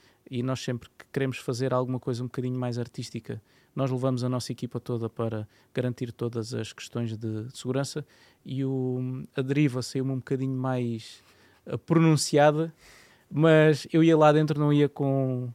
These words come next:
eh, não ia aflito, ia com um sorriso nos lábios, porque o carro é absoluta, é telepático. E se quiserem, vão a pisca pisca ponto P T,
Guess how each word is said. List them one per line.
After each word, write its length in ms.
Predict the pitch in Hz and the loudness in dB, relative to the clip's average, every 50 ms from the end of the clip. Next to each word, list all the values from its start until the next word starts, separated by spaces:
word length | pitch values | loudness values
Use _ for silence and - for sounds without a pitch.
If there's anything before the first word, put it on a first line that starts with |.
| - _ _ _ _ _ _ - | -14 _ _ _ _ _ _ -14
eh, 280 | - - - - - _ _ _ _ - - - | -14 -14 -14 -16 -20 _ _ _ _ -18 -16 -4
não 200 | - 151 151 151 | 0 2 2 4
ia 160 | 147 147 139 139 | 6 6 6 6
aflito, 500 | - - - 151 160 - - - - - | 4 4 0 0 0 0 -6 -14 -12 -4
ia 180 | - 147 147 | -2 -2 0
com 120 | - - 147 | 0 -2 -4
um 40 | |
sorriso 360 | 131 - - 151 151 135 123 139 | -4 -4 -4 -4 -4 -2 -2 -4
nos 240 | 135 131 127 120 | -4 -4 -4 -2
lábios, 460 | 123 135 135 135 139 139 135 - - _ _ | 0 0 0 0 -2 -8 -12 -14 -20 _ _
porque 520 | - 127 123 - - - 131 131 127 123 127 - _ | -8 -8 -8 -8 -10 -8 -6 -6 -6 -8 -10 -10 _
o 100 | - 123 | -10 -10
carro 400 | - - 147 139 131 - - - _ _ _ _ _ _ _ _ _ _ _ _ _ _ _ _ _ _ - | -2 2 2 2 2 0 -6 -18 _ _ _ _ _ _ _ _ _ _ _ _ _ _ _ _ _ _ 0
é 100 | 185 170 | 0 0
absoluta, 480 | 156 - - - 160 151 - 151 - - | 0 0 -2 -4 -4 -2 -2 -4 -4 0
é 160 | - 160 151 | 0 0 0
telepático. 640 | 151 - 139 123 - 113 104 - - 117 - - _ _ _ - | 0 -2 -6 -4 -2 -4 -4 -4 -8 -16 -18 -20 _ _ _ -6
E 480 | 156 151 151 151 143 139 131 127 135 - _ _ _ _ _ _ _ | -2 0 2 2 0 0 -2 -6 -8 -12 _ _ _ _ _ _ _
se 140 | - - - | -16 -8 -4
quiserem, 400 | 156 143 135 151 151 151 156 156 | -2 2 4 6 6 6 4 2
vão 340 | 131 143 151 147 147 143 | 4 4 4 4 4 4
a 160 | 139 139 135 131 | 4 4 2 2
pisca 320 | - 147 131 - - 139 | -2 -6 -6 -4 -4 -4
pisca 420 | - - 139 - - - 127 123 | -2 -4 -6 -6 -4 -4 -4 -4
ponto 240 | 120 - 139 131 - | -4 -4 -6 -6 -4
P 140 | - 131 117 | -4 -6 -4
T, 260 | - 147 143 147 147 | -2 -2 -2 -2 -4